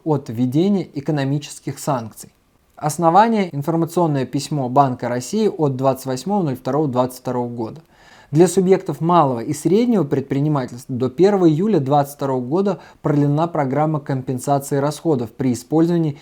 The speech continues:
систем быстрых платежей. Основанием такого решения является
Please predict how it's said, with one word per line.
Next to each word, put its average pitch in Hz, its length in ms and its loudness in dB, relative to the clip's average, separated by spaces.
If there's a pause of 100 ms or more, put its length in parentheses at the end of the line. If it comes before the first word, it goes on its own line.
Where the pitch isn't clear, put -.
систем 139 460 -2
быстрых 127 340 -4
платежей. 127 560 -4 (400)
Основанием 196 540 2
такого 156 300 0
решения 147 460 -2
является 139 580 0